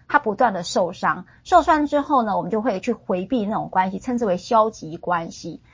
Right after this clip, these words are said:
我不跟你对话，我就不会这么痛，不会觉得怎么会有老公长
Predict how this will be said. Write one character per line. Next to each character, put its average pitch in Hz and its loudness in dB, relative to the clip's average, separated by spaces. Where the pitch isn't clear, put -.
我 226 4
不 233 -8
跟 302 2
你 240 -2
对 226 6
话， 226 2
我 190 -4
就 196 -4
不 190 -8
会 185 -4
这 190 -10
么 160 -10
痛， - -6
不 226 0
会 277 6
觉 185 -6
得 180 -2
怎 165 -12
么 160 -8
会 220 -4
有 147 -6
老 156 -2
公 196 -8
长 - -8